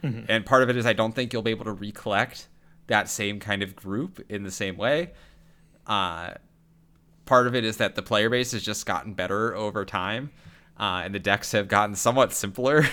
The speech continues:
Speaker 2: <laughs> So there's, like, you're not gonna see people come up with these, like, crazy decks as often and just sweep entire tournaments every single tournament. You know, the closest we really saw to that was maybe Tord last season,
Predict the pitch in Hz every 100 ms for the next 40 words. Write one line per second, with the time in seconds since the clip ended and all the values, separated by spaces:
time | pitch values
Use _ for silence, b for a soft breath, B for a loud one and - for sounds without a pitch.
0 | - - 147 147 - - 143 127 117 107
1 | 110 B B B B B - - 113 101
2 | - 139 165 185 170 143 147 139 135 120
3 | - 117 113 110 104 107 - 110 107 98
4 | 98 95 - 107 113 110 101 98 - 85
5 | 95 92 b b b b 113 117 107 -
6 | 117 120 101 110 95 95 92 98 92 87
7 | 87 90 - 110 98 98 98 92 - 80
8 | 85 78 - b b b 113 107 107 -
9 | 139 147 147 120 - 113 117 110 - 101
10 | 104 117 123 131 - - 107 98 92 90
11 | 104 90 90 147 151 127 117 - - 117
12 | 110 - 117 104 104